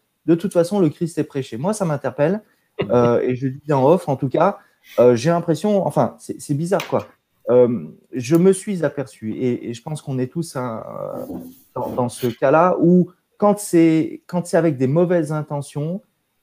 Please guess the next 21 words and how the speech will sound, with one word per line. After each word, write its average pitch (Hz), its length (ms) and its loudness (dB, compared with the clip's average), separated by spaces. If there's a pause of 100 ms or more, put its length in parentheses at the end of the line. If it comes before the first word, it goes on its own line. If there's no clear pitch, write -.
euh, 117 840 2
j'ai 113 180 -2
l'impression 156 440 -2
que 190 80 -8
ça 117 120 -4
touche - 340 -10
pas 151 140 0
forcément, 117 500 -10
il 107 60 -6
n'y 107 60 -8
a 107 40 -8
pas 151 200 -4
vraiment 135 340 -4
d'impact. 117 440 -6
Alors 147 220 -2
que - 80 -2
quand 190 320 -6
on 147 100 -2
y 139 80 -2
met 143 200 -2
vraiment 131 400 -6